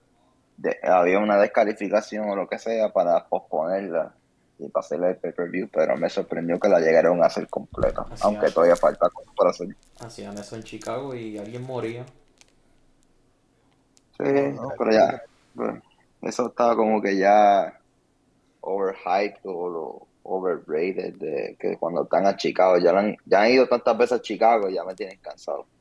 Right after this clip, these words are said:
Speaker 2: <laughs>
Speaker 3: Eh, eh, Chi-, Chicago, si no me equivoco,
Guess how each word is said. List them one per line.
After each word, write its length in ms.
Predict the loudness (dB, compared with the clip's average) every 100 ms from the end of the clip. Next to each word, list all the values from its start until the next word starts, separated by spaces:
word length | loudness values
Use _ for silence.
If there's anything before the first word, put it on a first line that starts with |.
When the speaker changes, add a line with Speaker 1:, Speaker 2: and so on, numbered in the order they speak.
| _ _ _ -16
Speaker 2:
<laughs> 20 |
Speaker 3:
Eh, 520 | -14 -14 -12 -10 -10 -8
eh, 140 | -8 -8 -18 _
Chi-, 200 | -12 -12 -14 -12
Chicago, 800 | -8 -6 -4 -4 -2 -4 -6 -8 _ _ _
si 180 | -12
no 60 | -10
me 80 | -8
equivoco, 560 | -6 -4 -4 -6 -10